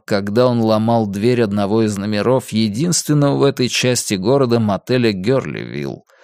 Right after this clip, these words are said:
и ему потребовалось много времени, чтобы уснуть. Вместо Парватова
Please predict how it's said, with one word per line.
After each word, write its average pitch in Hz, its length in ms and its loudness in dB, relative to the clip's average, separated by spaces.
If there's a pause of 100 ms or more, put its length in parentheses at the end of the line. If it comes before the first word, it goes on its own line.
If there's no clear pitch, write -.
(360)
и 90 120 2
ему 160 220 4
потребовалось 156 640 2
много 131 460 2
времени, 110 500 2
чтобы 95 440 -2
уснуть. - 580 -6 (760)
Вместо 117 520 0
Парватова 123 760 -2